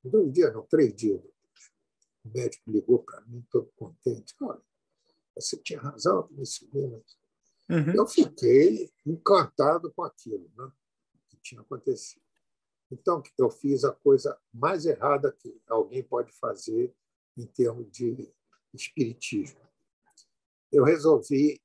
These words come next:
Speaker 1: que eu iria, então, abrir o caminho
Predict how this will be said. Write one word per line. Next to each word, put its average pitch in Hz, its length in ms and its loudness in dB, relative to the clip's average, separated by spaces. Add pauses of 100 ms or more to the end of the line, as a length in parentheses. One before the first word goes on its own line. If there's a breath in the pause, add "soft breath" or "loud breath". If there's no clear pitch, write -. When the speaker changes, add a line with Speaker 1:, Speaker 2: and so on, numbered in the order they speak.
(720)
Speaker 1:
que 147 120 2
eu 135 320 6
iria, 123 400 2
então, 127 500 -8 (340)
abrir 139 440 -2
o 117 100 2
caminho 135 680 -12